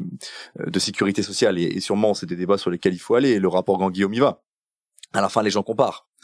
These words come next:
Donc, ce désir d'indépendance, il est aussi, <laughs> j'allais dire, la conséquence normale d'individus rationnels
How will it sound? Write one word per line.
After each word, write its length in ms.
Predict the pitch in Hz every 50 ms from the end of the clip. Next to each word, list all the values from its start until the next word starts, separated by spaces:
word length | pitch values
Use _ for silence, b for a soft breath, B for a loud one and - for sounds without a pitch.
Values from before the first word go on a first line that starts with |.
| B B B B B B B B
Donc, 200 | 127 120 - -
ce 160 | - - 151
désir 220 | 147 147 156 165 151
d'indépendance, 560 | 135 131 127 - 127 127 143 160 147 - -
il 80 | 110
est 40 | 113
aussi, 300 | 120 131 - - - 156
<laughs> 60 | 139
j'allais 160 | - 104 104 104
dire, 160 | 101 135 120
la 100 | 196 196
conséquence 540 | - - 208 - - 113 117 113 104 - 107
normale 480 | 107 104 104 120 139 160 277 247 - B B B B B B B
d'individus 460 | 110 110 107 117 110 113 107 107 113
rationnels 760 | 98 120 120 - - 123 117 117 139 175 269 240 214 185